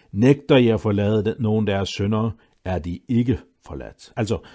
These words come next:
"Forlader I nogen deres synder, er de dem forladt. Nægter I at forlade nogen deres synder, er de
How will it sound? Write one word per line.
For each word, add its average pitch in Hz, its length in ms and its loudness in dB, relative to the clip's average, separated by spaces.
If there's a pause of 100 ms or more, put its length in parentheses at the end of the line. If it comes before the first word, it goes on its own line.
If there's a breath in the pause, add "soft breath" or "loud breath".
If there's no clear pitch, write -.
(180 loud breath)
"Forlader 143 500 2
I 190 100 0
nogen 147 220 0
deres 123 200 0
synder, 117 360 -2
er 104 200 -2
de 117 100 0
dem 110 180 -2
forladt. 87 460 -8
Nægter 135 400 0
I 151 80 4
at 139 120 0
forlade 135 300 -2
nogen 131 180 -4
deres 127 180 0
synder, 123 280 -2
er 104 200 -6
de 95 160 -6